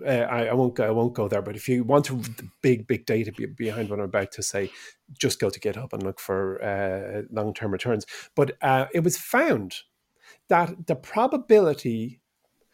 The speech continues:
after inflation of being down after twenty-five years of investing in the S and P five hundred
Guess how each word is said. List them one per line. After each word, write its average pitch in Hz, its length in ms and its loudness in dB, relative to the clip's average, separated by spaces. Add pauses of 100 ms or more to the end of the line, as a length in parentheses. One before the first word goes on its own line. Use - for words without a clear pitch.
(180)
after 190 320 2
inflation 120 640 -2
of 120 280 -6
being 226 360 4
down 139 360 0
after 117 280 -6
twenty-five 147 800 -4
years 127 260 0
of 120 140 -12
investing 107 560 -6
in 101 100 -8
the 120 140 -4
S 160 200 -2
and 120 140 -10
P - 180 -8
five 113 380 -8
hundred 98 400 -6